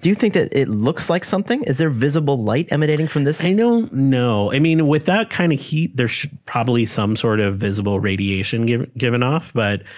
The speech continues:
Speaker 2: um, yeah, I mean, the interstellar medium being fifty-four thousand degrees, and actually, I was wrong. It's not Kelvin. It's fifty-four thousand Fahrenheit,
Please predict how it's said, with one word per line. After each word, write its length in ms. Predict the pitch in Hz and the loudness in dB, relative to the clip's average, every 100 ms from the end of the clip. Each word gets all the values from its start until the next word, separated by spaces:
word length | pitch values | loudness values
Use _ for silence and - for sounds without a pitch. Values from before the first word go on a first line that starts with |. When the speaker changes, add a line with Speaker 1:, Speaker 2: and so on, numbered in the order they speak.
| - - - - - | -20 -20 -20 -12 -4
Speaker 2:
um, 540 | 120 113 104 98 101 - _ _ _ - _ _ _ _ | 0 0 -2 -4 -6 -12 _ _ _ -20 _ _ _ _
yeah, 200 | 120 139 107 | -2 0 0
I 140 | 110 | 0
mean, 440 | 120 117 113 95 - 101 | 0 0 -2 -8 -12 -4
the 180 | 131 123 | -2 2
interstellar 480 | 143 156 185 160 | 0 0 0 2
medium 440 | 123 143 143 101 95 | 2 2 0 0 0
being 240 | 107 107 | -2 -2
fifty-four 520 | - 131 135 120 120 110 | -2 -2 -2 -2 -2 0
thousand 280 | 117 110 | -2 0
degrees, 300 | 107 110 95 | 0 0 -2
and 120 | - 127 | 0 0
actually, 320 | 123 - 113 | 0 0 0
I 80 | 110 | 0
was 160 | 110 113 | 0 0
wrong. 180 | 101 | -2
It's 140 | 101 98 | -2 -2
not 160 | 120 | -4
Kelvin. 340 | - 104 95 87 | -4 -4 -2 -4
It's 160 | 87 | -8
fifty-four 440 | - 120 117 - 98 | -6 -4 -4 -4 -4
thousand 340 | 104 101 101 - | -4 -4 -6 -6
Fahrenheit, 520 | 107 120 139 156 | -4 -2 0 -2